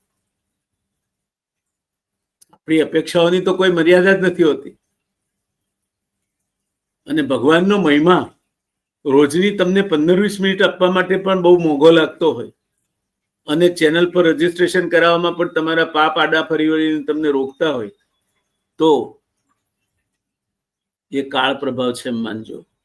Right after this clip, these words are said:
તમારા પુણ્યનો ઉદય થવાનો હજુ બાકી છે. શિવ એટલે કલ્યાણ, શિવસ્તુ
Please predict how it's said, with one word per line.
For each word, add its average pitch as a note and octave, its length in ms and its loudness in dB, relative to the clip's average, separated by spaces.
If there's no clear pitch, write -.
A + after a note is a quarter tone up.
તમારા B2+ 540 -4
પુણ્યનો B2 600 -2
ઉદય B2 540 -6
થવાનો A#2 680 -8
હજુ A#2+ 280 -6
બાકી A2 420 -12
છે. - 380 -18
શિવ D#3 540 2
એટલે C3 320 -4
કલ્યાણ, A#2+ 680 -2
શિવસ્તુ D3 800 -2